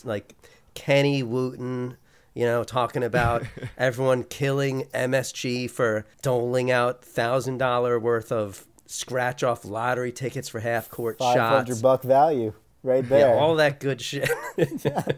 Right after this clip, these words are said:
Speaker 3: <laughs> Probably the greatest thing that's ever happened.
Speaker 1: All right, well, since we're there, let's talk about that.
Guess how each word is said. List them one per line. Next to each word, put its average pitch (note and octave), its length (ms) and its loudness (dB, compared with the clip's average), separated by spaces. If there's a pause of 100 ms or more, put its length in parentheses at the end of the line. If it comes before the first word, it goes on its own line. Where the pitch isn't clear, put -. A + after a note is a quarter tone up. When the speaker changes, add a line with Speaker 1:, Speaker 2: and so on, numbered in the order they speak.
Speaker 3:
<laughs> - 560 -14
Probably F3+ 320 8
the D#3 120 4
greatest D3 420 2
thing D3 120 -4
that's C3+ 160 -8
ever B2+ 180 0
happened. A#2 540 -4
Speaker 1:
All C#3 60 -4
right, E3 60 4
well, D#3 100 4
since F#3+ 240 0
we're G3+ 120 0
there, F#3 200 4
let's C#3+ 200 -4
talk F3+ 280 -4
about F2+ 240 -6
that. D#2+ 260 -8